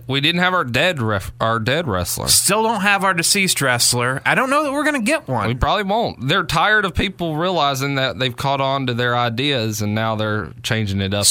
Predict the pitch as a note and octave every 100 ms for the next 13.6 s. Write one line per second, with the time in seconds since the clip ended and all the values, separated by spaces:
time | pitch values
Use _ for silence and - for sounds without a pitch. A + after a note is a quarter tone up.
0 | - E3 G3+ F#3+ D3+ B2+ A2+ B2+ B2 B2
1 | B2 A2+ B2+ G#2+ - - - - C#3 C#3
2 | C3 D#3 D3+ C#3+ - _ - - - D#3+
3 | A3+ G#3 F#3+ F#3+ F3 E3 D3+ B2+ A3+ C4
4 | F3+ A#2+ A#2 G#2+ A#2 A2+ A#2 - A#2+ A#2
5 | A2 - - - - B2 - - - -
6 | - - - - B2 D3 F3 G#3 F#3+ F#3+
7 | F3 D#3 A#2+ C#3+ B2 B2 - - - A#2+
8 | E3+ D3 C#3+ B2+ E3+ E3+ A2+ G#2 - D3
9 | - B2+ C3+ B2 A2+ - C3+ B2 A#2+ G#2+
10 | A2+ G#2+ G2+ G2 F#2+ G#2 - C#3+ B2+ -
11 | - - B2+ B2+ B2 - C3+ B2 C3 C#3+
12 | - E3 D#3 B2+ - A#2 A2+ - B2 B2
13 | B2 - A2+ A2+ A2+